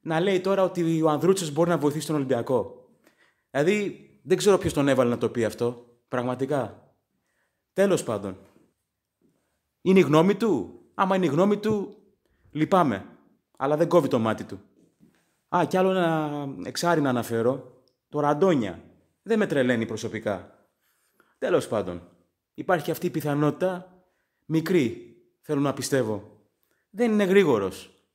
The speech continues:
Απλά. Δεν μου κάνει εμένα προσωπικά, εντάξει. Σε άλλους μπορεί να κάνει, δεν ξέρω. Σε εκείνους που προτιμούν, έτσι, αργοκίνητα καράβια, μαούνες.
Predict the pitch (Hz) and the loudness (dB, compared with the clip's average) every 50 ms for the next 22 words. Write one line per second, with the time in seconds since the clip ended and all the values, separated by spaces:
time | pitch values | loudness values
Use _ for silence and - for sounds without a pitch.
0 | _ - - 131 - 170 160 135 107 - - - _ _ _ _ _ _ _ _ | _ -14 -12 -8 -6 -4 -4 -4 -6 -8 -16 -20 _ _ _ _ _ _ _ _
1 | _ _ _ _ - 208 196 180 - 202 190 185 185 190 190 185 180 170 - 156 | _ _ _ _ -8 -6 -6 -2 -2 -2 0 2 2 2 2 2 0 -2 -4 -4
2 | - 156 147 160 147 143 151 165 151 - - 123 113 101 - _ _ _ _ _ | -6 -4 -2 0 0 2 2 0 0 0 -6 -10 -12 -12 -14 _ _ _ _ _
3 | _ _ _ - - 175 180 202 196 165 185 196 190 190 190 190 196 185 160 127 | _ _ _ -12 -6 -2 -2 0 0 2 0 0 2 2 0 0 0 -2 -2 -2
4 | 117 127 151 123 110 101 95 90 95 - - _ _ _ - - 139 - 185 175 | -2 -4 -4 -4 -4 -6 -6 -6 -10 -16 -20 _ _ _ -12 -12 -8 -4 -4 -4
5 | 165 170 156 147 156 165 151 - 156 147 160 160 147 143 131 - - - _ _ | -2 -2 -6 -4 -2 -2 -2 -2 -2 0 0 0 0 -2 -4 -8 -14 -20 _ _
6 | _ _ _ _ - _ _ _ _ - 120 127 127 135 139 131 127 123 127 123 | _ _ _ _ -20 _ _ _ _ -8 -8 -6 -4 -4 -4 -2 -2 -2 0 2
7 | 123 127 123 139 135 - 170 160 151 - 143 139 147 147 151 139 117 110 101 98 | 2 4 4 2 2 2 0 0 0 0 0 2 2 2 2 2 0 -2 -6 -8
8 | 95 - - 117 123 127 139 143 127 98 90 - - - | -8 -12 -8 -4 0 0 0 0 -2 -4 -6 -10 -14 -20